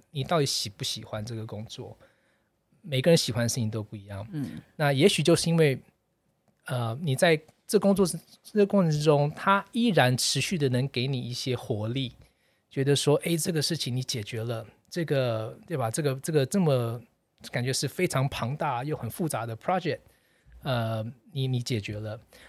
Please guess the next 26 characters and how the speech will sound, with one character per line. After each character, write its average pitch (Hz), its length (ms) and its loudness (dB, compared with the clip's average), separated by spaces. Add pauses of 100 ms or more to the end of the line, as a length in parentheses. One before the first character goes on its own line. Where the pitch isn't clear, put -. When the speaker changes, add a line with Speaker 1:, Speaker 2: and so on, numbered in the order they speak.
(280)
Speaker 1:
那 127 520 0
所 - 160 0
以 180 40 8
我 147 100 8
觉 127 120 2
得 127 80 4
一 175 120 -4
方 180 200 6
面 185 140 6
是 151 100 0
说 - 240 4
这 156 140 -2
个 147 100 0
工 160 220 2
作 165 120 2
性 180 160 0
质 123 100 -6
你 110 140 -4
很 107 180 -6
喜 - 200 -10
欢， 113 320 -12
这 - 140 -20
是 107 80 -20
第 110 120 -20
一 110 40 -20
个。 113 180 -12